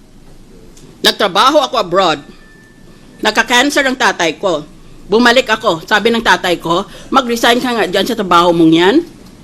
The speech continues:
Wala kang silbi sa bayan mo. Magsilbi ka sa sarili mong kababayan."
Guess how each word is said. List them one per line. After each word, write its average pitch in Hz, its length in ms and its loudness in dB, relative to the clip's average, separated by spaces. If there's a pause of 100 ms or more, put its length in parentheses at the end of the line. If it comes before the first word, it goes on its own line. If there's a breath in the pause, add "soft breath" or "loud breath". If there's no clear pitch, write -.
(160)
Wala 240 240 4
kang 240 160 -2
silbi 202 320 -2
sa 233 160 -4
bayan 165 400 2
mo. 180 240 0 (560)
Magsilbi 302 480 0
ka 262 160 2 (1300 loud breath)
sa 240 80 4
sarili 262 320 4
mong 247 160 0
kababayan." 190 640 2